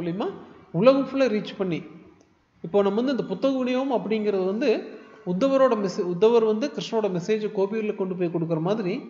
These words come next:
நம்ம வந்து செய்யக்கூடியது வந்து கிருஷ்ணரோட message, இந்த லீலைகள் அடங்கினதை வந்து நம்ம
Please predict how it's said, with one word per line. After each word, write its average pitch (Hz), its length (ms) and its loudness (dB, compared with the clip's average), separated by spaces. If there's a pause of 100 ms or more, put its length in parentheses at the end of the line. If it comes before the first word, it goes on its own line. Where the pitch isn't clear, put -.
(600)
நம்ம 220 280 2
வந்து 277 240 2
செய்யக்கூடியது 233 500 0
வந்து 208 240 2 (1000)
கிருஷ்ணரோட 269 480 0
message, 214 640 0 (600)
இந்த 185 300 2
லீலைகள் 240 440 4
அடங்கினதை 190 520 0
வந்து 196 260 4 (580)
நம்ம 180 300 -2